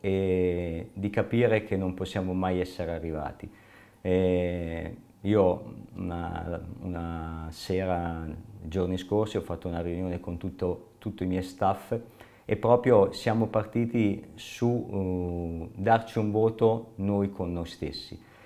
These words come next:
E questo perché? Perché noi dobbiamo capire che nel lavoro per crescere dobbiamo anche essere onesti di capire oggi dove siamo arrivati. Se io oggi so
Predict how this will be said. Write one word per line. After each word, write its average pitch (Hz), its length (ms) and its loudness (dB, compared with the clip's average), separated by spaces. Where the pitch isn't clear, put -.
E 101 140 0
questo 143 340 4
perché? 92 400 0
Perché 104 180 0
noi 135 120 2
dobbiamo 98 280 2
capire 95 460 0
che 85 380 0
nel 107 320 2
lavoro 110 720 4
per 95 320 4
crescere 110 840 0
dobbiamo 95 340 -2
anche 92 240 -2
essere 90 560 -2
onesti 104 920 -2
di 92 120 -4
capire 95 480 0
oggi 92 480 0
dove 87 260 -4
siamo 80 300 -4
arrivati. 73 400 -10
Se - 160 -4
io 113 140 8
oggi 113 240 6
so 98 380 2